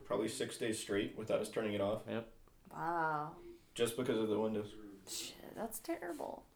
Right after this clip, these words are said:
Speaker 1: It's still cheaper than, like, the actual heat, but
Speaker 3: <laughs>
Speaker 1: but yeah, no, like,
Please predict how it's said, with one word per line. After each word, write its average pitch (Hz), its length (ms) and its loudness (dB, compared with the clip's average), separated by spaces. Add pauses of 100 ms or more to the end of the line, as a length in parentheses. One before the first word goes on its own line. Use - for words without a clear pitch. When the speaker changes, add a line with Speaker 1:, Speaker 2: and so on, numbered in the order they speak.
(1400)
Speaker 1:
It's - 160 -2
still 127 160 4
cheaper 87 380 -2
than, 85 200 -4
like, - 320 -8
the 82 120 -4
actual - 260 -6
heat, - 400 -2 (160)
but - 320 -4
Speaker 3:
<laughs> 165 80 -8 (2750)
Speaker 1:
but 101 120 0
yeah, 90 160 4
no, 92 300 0
like, 95 200 0